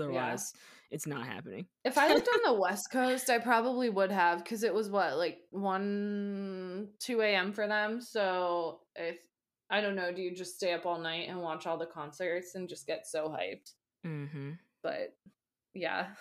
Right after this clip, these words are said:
Speaker 1: <laughs> staying up from eleven thirty to five was, like, not in the book for me.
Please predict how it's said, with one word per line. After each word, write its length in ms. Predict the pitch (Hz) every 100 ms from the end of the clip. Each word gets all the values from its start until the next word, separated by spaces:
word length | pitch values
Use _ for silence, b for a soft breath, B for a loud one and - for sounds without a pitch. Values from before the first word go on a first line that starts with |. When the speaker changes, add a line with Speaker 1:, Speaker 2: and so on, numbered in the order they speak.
| -
Speaker 1:
<laughs> 160 | -
staying 480 | - - 254 220 214
up 220 | 190 185
from 280 | - 196 180
eleven 400 | 185 175 165 175
thirty 320 | 185 170 165
to 80 | 165
five 480 | 180 165 - 170 196
was, 200 | - 175
like, 220 | 170 - -
not 360 | 170 156 90 - -
in 160 | 160
the 80 | 76
book 260 | 139 - - _ _ _ _
for 120 | 80
me. 340 | 65 85 233